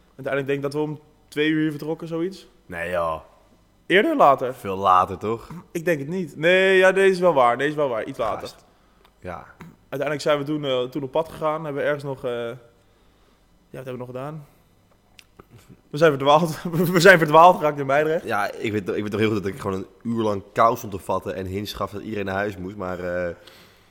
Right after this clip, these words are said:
Speaker 2: <laughs> Jezus Christus, man. Ik ging echt bijna dood. Ik zag echt op het punt om gewoon, om gewoon weg te fietsen. Gewoon, "Doei, jongens.
Speaker 1: Ja.
Speaker 2: Ik ga lekker naar huis. Lekker warm in bed liggen."
Speaker 1: Nee, ja, dus eigenlijk nog een, inderdaad een uur verdwaald en toen, eh, toen richting bedje.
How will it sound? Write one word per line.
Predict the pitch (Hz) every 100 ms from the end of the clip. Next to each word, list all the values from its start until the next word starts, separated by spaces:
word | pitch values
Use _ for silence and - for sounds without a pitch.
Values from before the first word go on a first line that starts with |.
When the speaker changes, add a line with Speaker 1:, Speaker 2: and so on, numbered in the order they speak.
| _
Speaker 2:
<laughs> | - - - 90
Jezus | 104 110 101 -
Christus, | 90 - - - 95
man. | 92 90
Ik | 92
ging | 101
echt | 98
bijna | 104 98
dood. | 85 120
Ik | 92
zag | 104
echt | 107 131 117
op | 107
het | 110 _
punt | 165 185
om | 185 139
gewoon, | 147 139 135 135
om | 120
gewoon | 117 113
weg | 107
te | -
fietsen. | 92 90
Gewoon, | 98 107
"Doei, | 143 127
jongens. | 110 107 -
Speaker 1:
Ja. | 160 143
Speaker 2:
Ik |
ga | 117
lekker | 110 113
naar | 101
huis. | 98 98
Lekker | 107 110 117
warm | 110 110
in | 107
bed | 107 101
liggen." | 101 101 123 _ -
Speaker 1:
Nee, | 196 160
ja, | 139
dus | 139
eigenlijk | - 156
nog | 151
een, | 151
inderdaad | 156 147 147
een | 160
uur | 160
verdwaald | 135 143 151 135
en | 135
toen, | 131 135
eh, | 123 120 120 117
toen | - 143
richting | 131 135 123
bedje. | 123 123 120